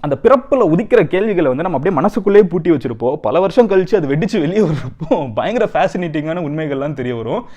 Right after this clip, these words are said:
என்ன மேட்டர்னு பாத்தீங்கன்னா, எனக்கு ரொம்ப நாளா இந்த குட்டிச்சாத்தான் யாரு, எதுக்கு எல்லாரையும் குட்டிச்சாத்தான், குட்டிச்சாத்தான் திட்டிட்டு இருக்காங்க, குட்டிச்சாத்தான் யாரு அப்படின்னு கேட்டீங்கன்னா, திட்டுறவங்களுக்கும் தெரியாது குட்டிச்சாத்தான் யாருன்னு, திட்டு வாங்கிக்கிறவங்களுக்கும் தெரியாது யாரு குட்டிச்சாத்தான்னு.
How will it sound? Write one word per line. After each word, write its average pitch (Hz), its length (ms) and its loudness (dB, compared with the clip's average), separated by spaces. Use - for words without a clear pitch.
என்ன 262 280 0
மேட்டர்னு 190 440 -2
பாத்தீங்கன்னா, 151 300 -4
எனக்கு 196 280 -6
ரொம்ப 202 220 -4
நாளா 202 180 -6
இந்த 202 140 -4
குட்டிச்சாத்தான் 208 680 0
யாரு, 117 400 -4
எதுக்கு 277 320 -2
எல்லாரையும் 202 400 0
குட்டிச்சாத்தான், 165 340 -2
குட்டிச்சாத்தான் 143 380 -4
திட்டிட்டு 127 140 -8
இருக்காங்க, 117 360 -8
குட்டிச்சாத்தான் 202 420 0
யாரு 120 300 -2
அப்படின்னு 147 280 -4
கேட்டீங்கன்னா, 131 460 -6
திட்டுறவங்களுக்கும் 233 440 2
தெரியாது 196 240 0
குட்டிச்சாத்தான் 156 480 -2
யாருன்னு, 147 320 -2
திட்டு 190 200 -4
வாங்கிக்கிறவங்களுக்கும் 202 640 0
தெரியாது 165 260 0
யாரு 135 200 -2
குட்டிச்சாத்தான்னு. 117 600 -8